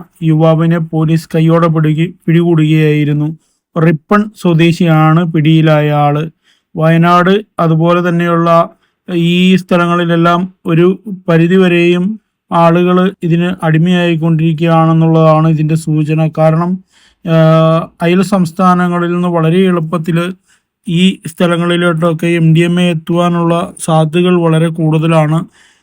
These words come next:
ഒരാളെ മാത്രം പിടികൂടിയത് കൊണ്ട് കാര്യമില്ല. എം ഡി എം എയുടെ ഉറവിടം, വരാനുള്ള സാഹചര്യങ്ങൾ, ഇതൊക്കെ അന്വേഷിച്ച്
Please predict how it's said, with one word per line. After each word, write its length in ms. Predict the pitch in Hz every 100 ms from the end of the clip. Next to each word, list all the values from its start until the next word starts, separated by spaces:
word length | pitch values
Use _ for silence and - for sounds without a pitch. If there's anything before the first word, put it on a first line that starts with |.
| _
ഒരാളെ 560 | 165 160 170 190 185 190
മാത്രം 300 | 185 170 180
പിടികൂടിയത് 580 | 170 170 185 185 185 180
കൊണ്ട് 280 | 175 175 170 165
കാര്യമില്ല. 520 | 151 160 170 156 151 170 - _ _ _ 170
എം 120 | 165
ഡി 100 | 165
എം 120 | 180 185
എയുടെ 220 | 185 185 175
ഉറവിടം, 420 | 165 170 170 175 - -
വരാനുള്ള 600 | 170 170 180 185 185 185 185 185
സാഹചര്യങ്ങൾ, 800 | 165 170 160 160 165 175 180 180 185 -
ഇതൊക്കെ 300 | 170 175 180
അന്വേഷിച്ച് 680 | 170 170 170 - 180 160